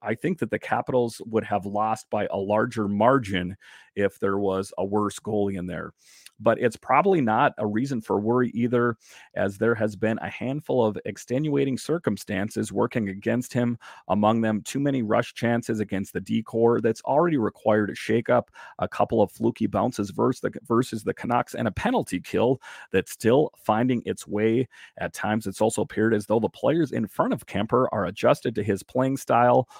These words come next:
While he's capable of making more high-grade stops than his predecessor, he plays, uh, deeper in the net and can be prone to allowing a few rebounds, which requires a commitment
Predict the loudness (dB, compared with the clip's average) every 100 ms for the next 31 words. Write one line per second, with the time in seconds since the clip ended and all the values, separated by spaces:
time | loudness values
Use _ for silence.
0 | -14 2 2 2 0 -2 -2 -6 -4 0
1 | 2 2 0 -2 -2 -4 -2 -6 -2 -2
2 | 0 -2 0 0 -2 -4 -2 -2 -2 -6
3 | -4 -6 -2 0 2 0 -2 0 0 -2
4 | -20 -12 -6 -6 0 2 2 0 -4 -4
5 | -2 -4 0 -2 -2 -2 0 0 0 -4
6 | -4 -2 -2 -4 0 2 4 2 0 -4
7 | _ -20 _ -2 2 4 4 4 2 0
8 | -4 -2 0 2 4 2 4 2 2 -2
9 | -4 -6 -6 0 2 2 -2 -6 -2 0
10 | 0 0 -2 -4